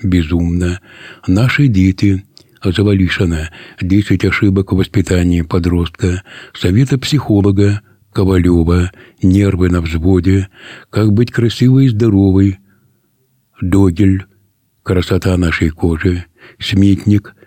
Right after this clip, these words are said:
Не страшитесь менопаузы. Хозяйки на заметку. Рецепты от «Комсомольской правды».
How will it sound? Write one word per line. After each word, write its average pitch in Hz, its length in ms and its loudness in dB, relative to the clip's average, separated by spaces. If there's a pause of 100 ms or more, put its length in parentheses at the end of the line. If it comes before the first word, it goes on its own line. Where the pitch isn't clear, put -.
(140)
Не 92 160 2
страшитесь 92 720 -2
менопаузы. 85 920 0 (480)
Хозяйки 110 560 0
на 139 160 2
заметку. 107 600 0 (760)
Рецепты 98 600 0
от 92 100 -4
«Комсомольской 90 640 -2
правды». 87 640 -2